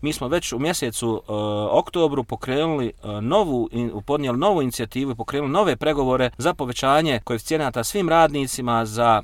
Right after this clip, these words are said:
e, deset posto i kao koordinacija, e, smo u pregovorima sa vladom kantona Sarajevo da povećamo plate za sve radnike u javnom sektoru, uključujući lja-, radnike u zdravstvu i komunalnoj privredi.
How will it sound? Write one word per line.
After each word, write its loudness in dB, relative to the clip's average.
e, -4
deset -2
posto 6
i 0
kao 4
koordinacija, 4
e, -2
smo -2
u 2
pregovorima 0
sa -4
vladom 4
kantona -2
Sarajevo 2
da -4
povećamo -2
plate 6
za 4
sve -2
radnike 6
u 0
javnom 4
sektoru, -4
uključujući -6
lja-, 2
radnike 4
u -2
zdravstvu 2
i -18
komunalnoj -4
privredi. -14